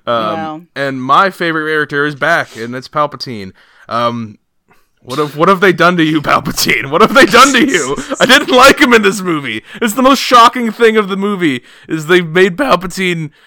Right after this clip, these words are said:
Speaker 2: fucking not, what?
Speaker 1: He's an A I, basically. They ripped it off from an old episode of, um, uh, what's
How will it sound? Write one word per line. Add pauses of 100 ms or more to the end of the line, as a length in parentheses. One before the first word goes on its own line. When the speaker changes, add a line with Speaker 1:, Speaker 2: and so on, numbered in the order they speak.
(640)
Speaker 2:
fucking (400)
not, (1160)
what? (380)
Speaker 1:
He's
an
A
I,
basically.
They
ripped
it
off
from
an
old
episode
of,
um, (880)
uh,
what's